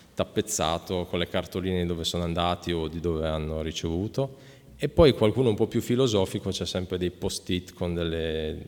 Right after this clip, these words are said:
degli aforismi, delle, dei proverbi, dei detti di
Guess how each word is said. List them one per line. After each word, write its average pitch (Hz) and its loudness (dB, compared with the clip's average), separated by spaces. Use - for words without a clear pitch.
degli 87 -4
aforismi, 90 -4
delle, 80 -4
dei 90 -2
proverbi, 87 -2
dei 87 -4
detti 85 -4
di 80 -10